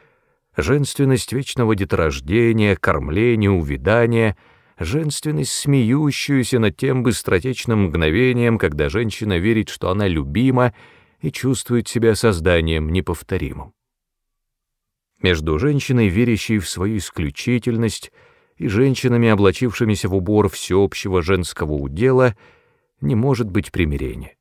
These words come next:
После бессонной ночи, полной раздумий, Ружена встала, бедный трубач, на сторону последних.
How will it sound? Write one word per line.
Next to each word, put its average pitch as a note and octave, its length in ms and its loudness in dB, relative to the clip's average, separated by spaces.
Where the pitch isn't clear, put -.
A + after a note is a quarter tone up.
После D#2+ 340 0
бессонной B2 560 2
ночи, A2 420 2
полной F2 460 4
раздумий, A2+ 760 0
Ружена A2 540 4
встала, C3+ 920 4
бедный B2+ 480 2
трубач, F2+ 720 0
на D#3+ 120 2
сторону F2+ 460 0
последних. - 640 -10